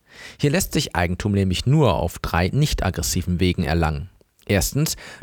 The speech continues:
durch Aneignung von Gütern, die zuvor von niemandem anderem beansprucht wurden,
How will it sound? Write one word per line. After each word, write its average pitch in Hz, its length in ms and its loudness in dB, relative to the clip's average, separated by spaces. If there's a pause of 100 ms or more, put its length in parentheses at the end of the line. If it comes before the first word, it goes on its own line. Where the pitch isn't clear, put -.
durch - 220 -2
Aneignung 104 520 0
von 87 220 -2
Gütern, 117 340 2
die 101 120 0
zuvor 98 340 -2
von 90 160 0
niemandem 95 460 2
anderem 92 360 0
beansprucht - 540 -6
wurden, 92 360 0